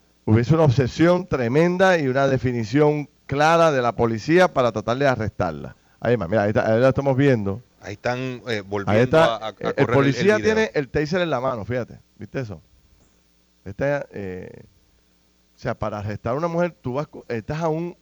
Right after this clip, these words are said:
Speaker 1: a un lugar de un establecimiento de comida y tú entras con el, la pistola taser en la mano, es porque la señora tuvo que haber hecho algo antes que provocara la molestia de la policía.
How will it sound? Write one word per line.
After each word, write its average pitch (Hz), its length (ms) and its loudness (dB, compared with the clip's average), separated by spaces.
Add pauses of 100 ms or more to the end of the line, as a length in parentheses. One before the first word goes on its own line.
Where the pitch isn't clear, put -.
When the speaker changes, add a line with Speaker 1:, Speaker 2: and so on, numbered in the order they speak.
(100)
Speaker 1:
a 92 160 -6
un 123 120 -2
lugar 156 360 -2
de 135 300 -8
un 110 140 -10
establecimiento 143 580 -6
de - 40 -6
comida 156 280 -8
y 165 40 -8
tú 120 160 -6
entras 160 180 -8
con 131 320 -8
el, 101 320 -10
la 101 100 -4
pistola 147 500 -6
taser 156 400 -6
en 131 100 -6
la 135 100 -2
mano, 120 400 -2 (420)
es 123 80 -14
porque 147 240 -4
la 156 100 -2
señora 120 340 -6
tuvo 127 180 -6
que 123 80 -8
haber 110 180 -6
hecho 107 300 -6
algo 110 480 -6
antes - 680 -8 (320)
que 110 100 -4
provocara 104 640 -2
la 113 240 -4
molestia 98 540 -8
de 92 80 -8
la 87 120 -10
policía. 87 640 -8